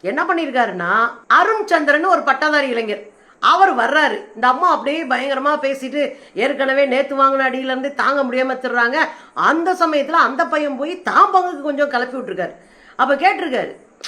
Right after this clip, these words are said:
இந்த செல்போனுடைய உதிரி பாகங்கள்லாம் இருக்குல்ல, அதெல்லாம் நிறைய இந்தியாவுல பல இடங்கள்ல தயாரிக்கப்பட்டு அது கொண்டு போய் சேர்த்து, உதிரி பாகங்களை சேர்த்து செல்போன் தயாரிப்பாங்க. அதுல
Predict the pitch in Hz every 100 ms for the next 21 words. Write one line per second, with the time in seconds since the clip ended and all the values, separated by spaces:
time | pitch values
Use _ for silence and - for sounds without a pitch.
0 | - 220 208 - 415 480 466 403 339 302
1 | 277 294 427 415 330 269 247 220 233 226
2 | 180 190 170 - - 277 320 381 277 269
3 | 339 370 392 294 320 330 294 294 254 262
4 | 254 302 302 269 247 262 269 247 254 320
5 | 403 339 269 269 262 269 415 - - _
6 | - 294 294 381 302 277 311 294 254 247
7 | 220 240 247 392 302 247 247 262 254 190
8 | 208 208 170 147 139 - _ _ - -
9 | 175 247 302